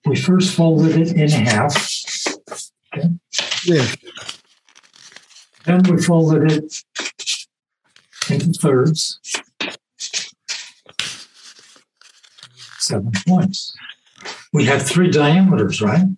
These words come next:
Speaker 1: We didn't have three before. We just had one. It took me about,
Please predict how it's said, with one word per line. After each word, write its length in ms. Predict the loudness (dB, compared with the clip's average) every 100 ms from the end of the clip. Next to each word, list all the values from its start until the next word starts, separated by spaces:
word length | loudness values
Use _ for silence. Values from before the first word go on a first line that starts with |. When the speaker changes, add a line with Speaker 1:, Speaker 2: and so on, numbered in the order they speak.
| -8 -18 _ _ -20 -20 _ _ _ _ 0
Speaker 1:
We 100 | 2
didn't 160 | 4
have 160 | 4 2
three 240 | 2 2
before. 360 | 2 2 0 0
We 100 | -2
just 160 | -2
had 140 | 0 0
one. 380 | 0 -2 -4 -8 _ _ _ _ -20 -20 _ -14 -14 -14 -20 -20 -20 -20 _ _ _ -20 _ _ _ _ _ _ -20 -20 _ _ _ _ _ _ _ _ -14 -4
It 160 | -2 0
took 260 | 2 2 4
me 200 | 4 4
about, 460 | 4 2 0 -2